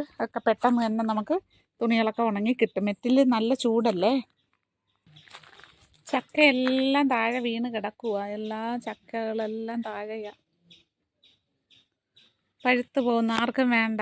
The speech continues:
എന്താ ചെയ്യാ? ഇടയ്ക്കിടയ്ക്ക് മങ്ങലുണ്ട്.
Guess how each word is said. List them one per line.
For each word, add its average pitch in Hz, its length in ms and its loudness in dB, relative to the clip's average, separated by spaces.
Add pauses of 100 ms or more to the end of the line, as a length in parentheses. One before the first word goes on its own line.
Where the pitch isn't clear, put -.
എന്താ 208 220 -4
ചെയ്യാ? 220 380 -4 (4000)
ഇടയ്ക്കിടയ്ക്ക് 311 460 4
മങ്ങലുണ്ട്. 277 680 8